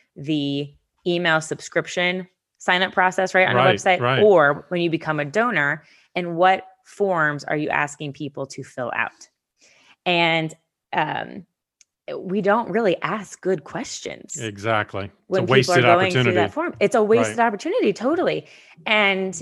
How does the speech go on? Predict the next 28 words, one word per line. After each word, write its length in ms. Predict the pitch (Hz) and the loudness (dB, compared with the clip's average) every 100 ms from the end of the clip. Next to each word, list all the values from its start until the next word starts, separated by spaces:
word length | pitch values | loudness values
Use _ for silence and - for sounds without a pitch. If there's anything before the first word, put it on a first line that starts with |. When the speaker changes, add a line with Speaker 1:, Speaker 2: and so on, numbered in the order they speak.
| - | -8
Speaker 1:
you 180 | 208 240 | -6 -2
could 200 | 269 226 | 0 -2
easily 360 | 202 240 247 | -2 -2 -2
put 240 | 208 - 165 | -2 -2 0
in, 300 | 160 170 190 _ _ _ _ _ | 0 -2 -8 _ _ _ _ _
"What's 280 | 135 127 - | -14 -14 -8
your 120 | 160 | -8
Instagram 540 | 226 320 - 143 127 120 | -6 -8 -10 -8 -8 -8
handle?" 360 | 120 113 107 | -12 -10 -10
or, 140 | - 131 | -6 -8
"What's 280 | 117 131 - | -6 -10 -6
your 120 | 156 | -8
favorite 480 | 165 175 190 226 226 | -4 -6 -4 -8 -6
social 320 | 254 - 285 | -8 -6 -8
media 320 | 330 240 143 | -4 -2 -2
platform?" 600 | - - - - - - _ - | -2 -8 -8 -16 -16 -16 _ -4
Speaker 2:
Yep. 200 | 113 131 | -4 -4
Speaker 1:
Um, 460 | 170 156 147 139 151 _ _ - | 0 2 2 0 -4 _ _ -4
and 180 | 185 | 0
then 140 | 190 185 | 0 0
if 140 | 185 | -2
they 140 | 185 175 | -2 -2
give 360 | 156 175 233 | -2 -2 -2
you 160 | 233 196 | -2 0
that, 320 | 160 147 156 | 2 2 0
then 160 | 156 143 | -4 -6
you 120 | 139 | -6
could 220 | 170 165 | -6 -8